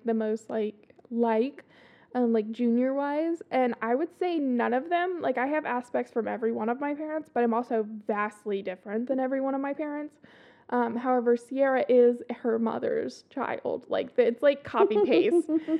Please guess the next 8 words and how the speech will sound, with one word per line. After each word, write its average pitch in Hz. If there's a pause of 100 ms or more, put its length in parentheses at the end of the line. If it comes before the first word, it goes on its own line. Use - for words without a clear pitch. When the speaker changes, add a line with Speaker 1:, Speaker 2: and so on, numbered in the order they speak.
(260)
Speaker 1:
It's - (140)
so 262
fucking, 269
it 262
w-, 254
it 262
just, 330
it, 285